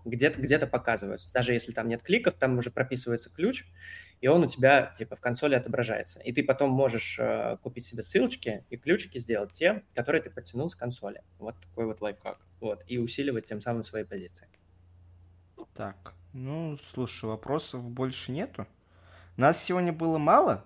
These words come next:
Speaker 2: но вот именно в сегодня, на самом деле, было палево,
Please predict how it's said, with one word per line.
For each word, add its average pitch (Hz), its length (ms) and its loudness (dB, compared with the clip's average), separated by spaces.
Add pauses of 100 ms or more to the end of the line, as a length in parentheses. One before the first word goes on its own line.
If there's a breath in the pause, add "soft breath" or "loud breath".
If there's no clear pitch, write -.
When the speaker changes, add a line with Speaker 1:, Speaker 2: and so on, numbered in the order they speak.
Speaker 2:
но 127 200 2
вот 156 260 2
именно 175 340 2
в 147 60 -6
сегодня, 185 640 0 (220)
на 131 220 0
самом 160 240 2
деле, 147 240 -2
было 147 420 2
палево, 180 540 2